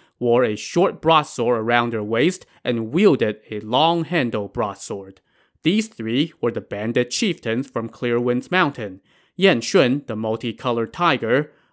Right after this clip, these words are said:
Wang Ying, the stumpy tiger, and Zheng Tianshou, the fair-faced gentleman. "All travelers must stop here and pay three thousand taels of gold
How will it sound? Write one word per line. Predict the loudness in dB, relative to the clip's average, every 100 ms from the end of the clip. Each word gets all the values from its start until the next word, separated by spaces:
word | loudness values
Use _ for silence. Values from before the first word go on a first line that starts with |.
| _
Wang | -4 -2
Ying, | 0 2 0 -4
the | -8
stumpy | -8 2 2 2 -6
tiger, | -8 -8 2 4 4 0 _ -8
and | -6 -2
Zheng | -2 -2
Tianshou, | -2 -2 0 2 2 2 -2 -8 _
the | -8
fair-faced | -8 0 2 2 0 0 0 -2 -8
gentleman. | -2 0 0 -8 -12 -16 -20 _ _ _ _ _ _ _ _ _
"All | 4 6 6
travelers | 6 6 6 4 2 2 2
must | 0 2
stop | 4 4 4
here | 2 2 2
and | -2 0
pay | 2 2
three | -2 2 2 2
thousand | 2 4 4 4 0 -6
taels | 0 2 4 0 -2
of | -6 4
gold | 6 6 2